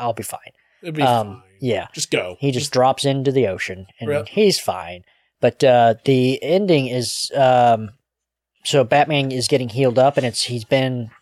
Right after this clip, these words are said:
Speaker 1: like, out for two weeks.
Speaker 2: Okay, I wasn't sure if it was two weeks or two months.
Speaker 1: Uh,
Speaker 2: Two
Speaker 1: was
Speaker 2: weeks.
Speaker 1: it two
Speaker 2: I think it was
Speaker 1: weeks?
Speaker 2: two weeks. That sounds right.
Speaker 1: Something like that.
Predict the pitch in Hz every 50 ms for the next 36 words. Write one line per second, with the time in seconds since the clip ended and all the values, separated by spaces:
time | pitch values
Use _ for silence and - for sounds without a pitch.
0 | _ - 113 107 101 - - 120 127 135 135 143 - - - 117 101 - 139 135
1 | 123 113 120 131 160 - - - - - 147 139 139 131 127 131 143 - - -
2 | - 147 135 127 123 120 110 - - - 156 147 - _ _ _ _ 117 107 _
3 | _ _ - 127 127 127 127 123 123 117 123 - - 147 139 143 156 - - -
4 | - 180 180 190 196 202 165 185 190 180 147 - - 123 107 95 90 _ _ 117
5 | - - 113 98 92 90 95 85 82 82 _ _ _ _ _ _ _ _ _ _
6 | _ _ _ _ - - - 196 156 139 139 123 110 104 101 - - 208 196 196
7 | - -